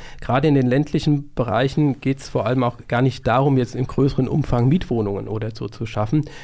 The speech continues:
sondern vor allem darum, wie krieg ich's, äh, hin, dass zum Beispiel junge Familien auch vor Ort bleiben.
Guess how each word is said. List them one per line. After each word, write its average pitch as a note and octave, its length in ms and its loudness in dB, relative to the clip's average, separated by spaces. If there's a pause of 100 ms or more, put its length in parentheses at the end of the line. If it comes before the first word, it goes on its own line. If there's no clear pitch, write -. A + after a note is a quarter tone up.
(200)
sondern C3 460 2
vor - 320 -4
allem C3 240 2
darum, C3 380 0
wie C3 60 -2
krieg - 260 -6
ich's, - 260 -6 (100)
äh, B2+ 540 0 (140)
hin, C3 380 0 (280)
dass B2 180 -2
zum C#3 120 2
Beispiel C#3 360 2
junge D3+ 220 4
Familien C3+ 540 2 (400)
auch C3 200 2
vor - 240 2
Ort C#3 300 2
bleiben. G#2+ 360 -2